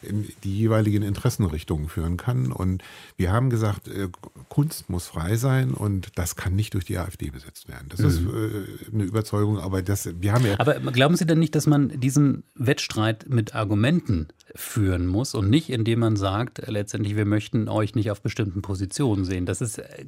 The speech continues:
Speaker 2: kommt ja auch letztendlich, ähm, ja, im Prinzip das Verwehren eines, einer Diskussion gleich.
Speaker 1: Nein, überhaupt nicht. Das sehe ich nicht so. Wir haben ja die Diskussion an allen möglichen Enden, äh, und Ecken geführt und führen sie auch weiterhin. Ich habe auch im Kulturrat und werbe bis heute dafür,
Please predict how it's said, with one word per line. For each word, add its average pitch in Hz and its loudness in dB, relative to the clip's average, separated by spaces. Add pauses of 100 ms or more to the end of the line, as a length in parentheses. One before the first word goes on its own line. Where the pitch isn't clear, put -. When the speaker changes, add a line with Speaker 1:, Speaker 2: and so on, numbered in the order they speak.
Speaker 2:
kommt 151 2
ja 104 2
auch 110 -2
letztendlich, 120 -2 (460)
ähm, 113 -2
ja, 127 2
im 123 -2
Prinzip 113 0
das - -2
Verwehren 110 2
eines, 101 0
einer 104 0
Diskussion 90 -2
gleich. - -10 (140)
Speaker 1:
Nein, 82 0 (240)
überhaupt 98 0
nicht. 76 -6
Das 98 -4
sehe 98 0
ich 87 -6
nicht 92 0
so. 85 -4
Wir 92 0
haben 107 2
ja 101 2
die 95 0
Diskussion 98 0
an 98 -4
allen 101 -2
möglichen 98 -2
Enden, 92 -6
äh, - -10
und 90 -6
Ecken 95 -6
geführt 85 -2
und 87 -4
führen 113 8
sie 92 2
auch 82 -6
weiterhin. 117 0
Ich 104 -4
habe 98 2
auch 87 -4
im 92 -4
Kulturrat 123 -2 (220)
und 87 -4
werbe 90 0
bis 87 -4
heute 107 0
dafür, 110 0